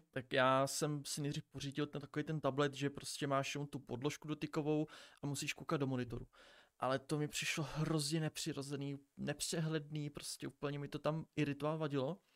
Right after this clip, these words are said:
Tak jsem si pořídil klasický, eh, tablet, kde prostě přímo vidíš na té obrazovce, kde to překresluješ. Ale znám i lidi, kterým to vyhovuje obráceně, že mají radši, že koukají na ten monitor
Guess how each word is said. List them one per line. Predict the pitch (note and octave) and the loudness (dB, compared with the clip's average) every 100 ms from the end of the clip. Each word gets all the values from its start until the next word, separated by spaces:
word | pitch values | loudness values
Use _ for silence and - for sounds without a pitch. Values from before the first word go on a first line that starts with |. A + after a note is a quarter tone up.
| _ _ _ - _ | _ _ _ -20 _
Tak | D3 | -6
jsem | - C#3+ | -4 -4
si | - | -4
pořídil | - C#3+ C#3+ D#3 D#3 | -4 -4 0 0 0
klasický, | - B2+ - D3 - C#3+ C#3+ F3+ | 0 0 0 -2 0 2 2 -2
eh, | - - - _ - B2 B2 C3 | -10 -20 -20 _ -8 -4 -2 2
tablet, | C3+ C3+ C3 C#3 - - | 2 6 6 6 0 -6
kde | - C3+ | -4 -4
prostě | - - - | -4 -6 -4
přímo | - - D3 D3 | -2 2 2 2
vidíš | C#3+ C#3+ D3+ D3 - - | 0 -2 -2 0 0 0
na | C#3 | -2
té | - D3 | -2 -2
obrazovce, | C#3 C#3 C#3+ - - C#3+ C#3+ D3 - _ _ - | 0 0 -2 -2 0 2 4 2 -2 _ _ -6
kde | C#3+ D#3+ D3 | 6 8 8
to | D3 D3+ | 4 -2
překresluješ. | - - D3 - - C3 D3+ - - - - - | -2 -2 -2 -2 0 0 0 -4 -10 -20 -8 2
Ale | F3 G#3+ | 4 4
znám | E3 D#3 F3 G3+ | 0 0 2 2
i | B3 | 0
lidi, | A3 C#3+ G3+ | 0 0 0
kterým | G#3 - F3+ F3+ | 0 -2 0 0
to | G#3 | 0
vyhovuje | F3+ E3 F3+ A3 | 0 0 0 0
obráceně, | E3+ E3+ D3+ - D3 D#3 E3+ | 2 2 2 0 -2 -2 -2
že | E3+ | 0
mají | F3 | 0
radši, | E3 D3 F3+ | 0 0 -2
že | E3+ | -4
koukají | E3+ D3 F3 | -6 -6 -4
na | D#3+ | -4
ten | - G3 | -2 0
monitor | G3 D#3+ C#3+ B2 | 0 0 0 0